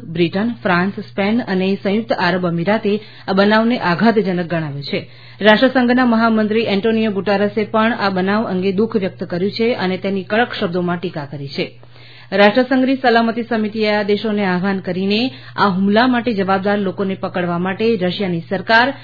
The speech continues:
અને અન્ય સંબંધિત અધિકારીઓને સક્રિય રીતે સહકાર આપવાનો અનુરોધ કર્યો છે. ત્રાસવાદી ટોળકી ઇસ્લામિક સ્ટેટ ખુરાસાને આ હુમલાની જવાબદારી લીધી છે. રશિયાએ કહ્યું છે કે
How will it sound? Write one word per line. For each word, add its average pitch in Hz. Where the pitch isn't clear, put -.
અને 214
અન્ય 233
સંબંધિત 214
અધિકારીઓને 196
સક્રિય 214
રીતે 180
સહકાર 190
આપવાનો 180
અનુરોધ 160
કર્યો 139
છે. -
ત્રાસવાદી 220
ટોળકી 226
ઇસ્લામિક 233
સ્ટેટ 240
ખુરાસાને 214
આ 196
હુમલાની 208
જવાબદારી 190
લીધી 156
છે. -
રશિયાએ 196
કહ્યું 180
છે 220
કે 220